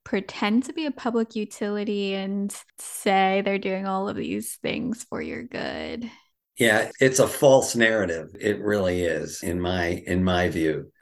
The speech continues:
Speaker 2: The utility companies are out to make substantial profits, you know, which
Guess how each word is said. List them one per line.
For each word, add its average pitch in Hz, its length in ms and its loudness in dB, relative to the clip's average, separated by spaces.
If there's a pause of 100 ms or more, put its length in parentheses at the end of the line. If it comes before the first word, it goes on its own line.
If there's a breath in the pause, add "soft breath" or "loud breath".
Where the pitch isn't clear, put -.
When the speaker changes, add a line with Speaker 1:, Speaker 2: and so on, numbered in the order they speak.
(120)
Speaker 2:
The 101 80 0
utility 104 520 4
companies 92 540 2
are 85 100 0
out 92 300 0
to 95 60 0
make 87 360 -4 (200)
substantial 95 460 0
profits, - 840 0 (100)
you 98 120 -4
know, 85 200 -2
which 92 420 0